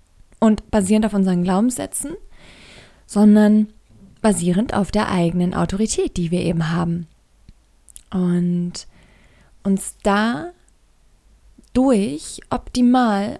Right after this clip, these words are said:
auf das, was das Leben mit sich bringt, um es für uns dran ist, auszurichten. Manchmal treffen wir Entscheidungen und denken, "Scheiße,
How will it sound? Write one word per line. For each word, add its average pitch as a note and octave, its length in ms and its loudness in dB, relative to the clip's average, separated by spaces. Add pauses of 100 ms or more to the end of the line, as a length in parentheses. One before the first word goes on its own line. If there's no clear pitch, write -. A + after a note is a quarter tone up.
auf G#3 420 -8 (180)
das, A#3 240 -6
was A3 120 -6
das G3+ 140 -8
Leben A#3 280 2
mit A#3+ 120 -4
sich - 240 -8
bringt, G3+ 320 -2
um G#3 100 -4
es G3+ 100 -2
für G#3 120 -4
uns G3 120 -2
dran G3 220 -2
ist, F#3+ 120 -2
auszurichten. F#3 880 -8 (1500)
Manchmal B3+ 400 2
treffen A3 320 -2
wir G#3 80 0
Entscheidungen F#3+ 480 0
und F#3 160 -2
denken, F3+ 500 -2 (100)
"Scheiße, F3+ 560 -6